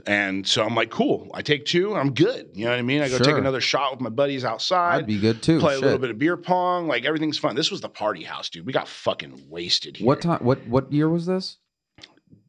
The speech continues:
Speaker 1: Mm. It's a good, that's a really good question. So it's twenty twenty now.
Speaker 2: Yeah.
Speaker 1: This was probably twenty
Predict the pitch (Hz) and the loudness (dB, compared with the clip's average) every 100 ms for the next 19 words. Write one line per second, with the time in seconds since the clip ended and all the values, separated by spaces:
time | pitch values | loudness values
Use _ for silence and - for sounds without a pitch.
0 | _ - - 78 76 - - _ _ _ | _ -20 -16 -14 -12 -16 -18 _ _ _
1 | _ _ _ _ _ _ - 95 90 - | _ _ _ _ _ _ -10 -8 -8 -8
2 | 113 123 80 85 87 85 82 95 82 - | -6 -4 -4 -6 -10 -10 -8 -6 -6 -8
3 | 80 - _ - _ - - - - - | -10 -20 _ -20 _ -14 -12 -10 -10 -6
4 | 107 110 120 127 123 123 95 85 82 113 | -2 -2 0 -2 0 -2 -2 -6 -6 -4
5 | 98 85 139 _ _ 95 87 - 92 90 | -2 -4 -6 _ _ -10 -4 -2 -2 -6
6 | 90 90 90 - - 101 95 95 87 90 | -4 -6 -6 -10 -6 -4 -2 -4 -8 -8
7 | - 98 92 92 92 90 90 85 82 165 | -8 -6 -6 -6 -6 -8 -10 -12 -14 -16
8 | 170 165 165 165 165 165 165 80 82 82 | -16 -16 -16 -16 -16 -18 -18 -18 -18 -18
9 | 82 | -18